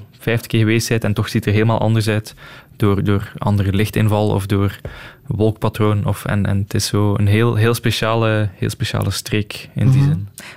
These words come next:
Speaker 2: Ook de ondernemer in jou is daar actief, hè?
Speaker 1: <laughs> Eh, inderdaad.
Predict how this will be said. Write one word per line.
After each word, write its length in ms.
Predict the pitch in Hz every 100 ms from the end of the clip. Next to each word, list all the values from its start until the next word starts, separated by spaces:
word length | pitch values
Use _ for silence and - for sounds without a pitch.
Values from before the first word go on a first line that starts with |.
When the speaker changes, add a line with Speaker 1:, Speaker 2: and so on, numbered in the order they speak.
| -
Speaker 2:
Ook 200 | 151 131
de 140 | 143
ondernemer 760 | 151 151 135 123 165 226 170 -
in 160 | 127 123
jou 360 | 113 101 101
is 160 | 104 101
daar 260 | 107 98 -
actief, 440 | 107 - - 113 127
hè? 140 | 160
Speaker 1:
<laughs> 140 | 247 - - - - - - - - - _
Eh, 300 | 131 127 117
inderdaad. 580 | 131 139 110 113 113 -